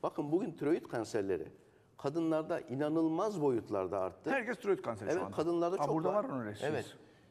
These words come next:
Speaker 2: Göstereyim.
Speaker 1: Son yıllarda müthiş derecede arttı ve şöyle bir şey olduğu anlaşıldı bunun.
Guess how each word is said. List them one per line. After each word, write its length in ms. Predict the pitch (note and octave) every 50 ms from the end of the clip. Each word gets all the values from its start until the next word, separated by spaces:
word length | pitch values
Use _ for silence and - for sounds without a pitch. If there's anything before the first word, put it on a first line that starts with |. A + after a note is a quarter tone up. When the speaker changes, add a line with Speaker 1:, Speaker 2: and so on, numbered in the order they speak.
| - -
Speaker 2:
Göstereyim. 100 | A#2 A2+
Speaker 1:
Son 200 | - - D#3+ F3
yıllarda 400 | F#3 F3 E3 E3 D#3+ D#3+ E3+ E3
müthiş 300 | E3+ - - - - -
derecede 360 | C#3 C3+ A#2+ B2 B2 B2 A2+
arttı 360 | A2 A2+ A2 - - - F#3
ve 80 | E3+ E3+
şöyle 320 | - - G3+ A3+ G3 F#3
bir 40 | F3
şey 140 | - D3 C3
olduğu 280 | A#2+ A2+ G#2+ G#2 A2
anlaşıldı 480 | G#2 G2+ G2 G2 G2+ - G#2+ G2+ G#2+ G2
bunun. 280 | A2 A#2 C3+ G3+ A3+